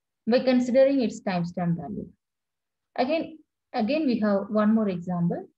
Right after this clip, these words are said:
that is event one two. Its timestamp value is two, zero, zero, and we have on event, event two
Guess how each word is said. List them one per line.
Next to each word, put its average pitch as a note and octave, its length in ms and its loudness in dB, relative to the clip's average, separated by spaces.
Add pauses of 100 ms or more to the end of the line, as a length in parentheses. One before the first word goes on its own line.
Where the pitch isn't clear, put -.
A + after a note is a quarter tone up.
(100)
that G3 200 -2
is G#3 240 -2 (480)
event A#3 500 0 (600)
one A#3+ 400 0
two. G3+ 380 -4 (920)
Its A3 180 -8
timestamp C4 540 -2
value A#3 320 0
is A#3+ 160 -6 (160)
two, C4 160 -4 (420)
zero, A3 580 -2
zero, F3 440 -4 (400)
and G#3 320 0
we A#3+ 220 -4
have B3+ 240 -2 (1200)
on A3+ 240 2
event, B3+ 440 0
event A#3 680 0
two D4 160 -8